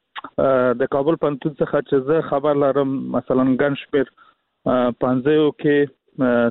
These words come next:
تر پنځوس فیصده استادان اوس نشته، آ، بهر ته تللي دي. د دې ترڅنګ په ځینو نورو پوهنځیو کې، م، آ، شل فیصده، دېرش فیصده،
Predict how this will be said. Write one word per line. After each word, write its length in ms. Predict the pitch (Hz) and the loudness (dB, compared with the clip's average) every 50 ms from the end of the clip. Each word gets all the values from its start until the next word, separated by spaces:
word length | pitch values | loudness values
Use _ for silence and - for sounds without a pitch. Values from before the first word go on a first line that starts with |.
| - - | 0 -2
تر 80 | 135 | -4
پنځوس 520 | 120 - - 147 143 147 131 120 170 190 - | -4 -2 -2 -2 -2 -2 0 0 0 0 0
فیصده 340 | - - - - 135 120 | -4 -8 -4 -2 0 0
استادان 400 | 127 123 - - 131 131 139 135 | 0 -2 0 0 0 0 0 0
اوس 200 | 135 123 - _ | -2 -4 -6 _
نشته، 360 | 147 165 165 - - - 139 131 - _ _ _ _ - - _ _ _ _ - | -2 -2 -2 -2 -2 -4 -4 -4 -4 _ _ _ _ -20 -20 _ _ _ _ -4
آ، 200 | 123 120 117 120 | -2 0 0 0
بهر 380 | 120 117 123 - 151 151 151 151 | 0 0 -2 -2 -2 -2 -4 -2
ته 120 | - 147 | -4 -4
تللي 360 | 123 - 143 135 131 127 127 | -4 0 0 0 2 0 0
دي. 180 | 120 123 120 - - _ _ _ - - - _ - | 0 0 -2 -2 -6 _ _ _ -20 -20 -18 _ -2
د 60 | 135 | -2
دې 160 | 139 139 156 | 0 0 0
ترڅنګ 560 | 156 - 170 - _ - 175 165 175 165 156 139 - - _ | -2 -2 -6 -8 _ -4 -2 0 0 0 -2 -2 -4 -4 _
په 80 | 147 | -4
ځینو 260 | 139 135 160 165 160 156 | -2 0 0 0 0 2
نورو 260 | 156 165 175 160 160 | 2 2 2 2 0
پوهنځیو 560 | - - 147 135 143 143 143 170 170 170 160 | 0 -2 -2 -2 -2 -2 0 0 2 2 0
کې، 320 | 143 - 160 160 156 151 | 0 0 0 0 0 0
م، 340 | 147 151 143 131 127 - - | 0 -2 -2 -2 -2 0 0
آ، 140 | 139 127 127 | 0 0 0
شل 280 | 123 - - 175 170 156 | -2 -2 -4 -4 -4 -4
فیصده، 400 | - 156 - - 139 131 131 123 | -6 -6 -4 -2 0 0 0 -2
دېرش 240 | 123 - 151 151 | 0 -2 -2 -2
فیصده، 480 | 139 - - _ - 147 139 131 135 135 | -2 -6 -10 _ -4 -2 0 0 0 -2